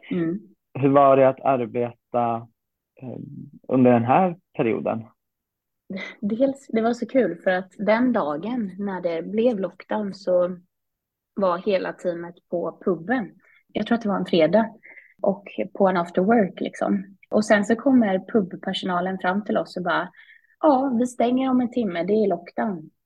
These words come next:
Speaker 1: Och vi bara, "Jaha, eh, okej." Så det var väldigt abrupt och det var, det visste jag inte då, men det var sista gången jag träffade många av mina kollegor på typ fyra, fem månader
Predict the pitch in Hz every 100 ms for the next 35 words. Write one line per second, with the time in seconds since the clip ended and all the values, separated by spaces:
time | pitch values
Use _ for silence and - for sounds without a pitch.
0 | - 202 220 190 185 170 170 - - 208
1 | 165 202 302 _ _ _ _ _ _ _
2 | - 202 196 185 180 180 - - 202 233
3 | 285 _ - - - _ 262 240 214 208
4 | 214 - - 214 226 269 262 196 180 -
5 | _ _ _ _ 175 180 233 - - -
6 | - 190 196 240 262 240 190 180 190 226
7 | - 190 180 - - 214 214 226 208 185
8 | 185 175 175 185 190 196 175 165 - -
9 | 180 190 180 160 170 160 175 165 160 -
10 | 180 - _ _ _ - 202 175 170 165
11 | 170 165 160 165 214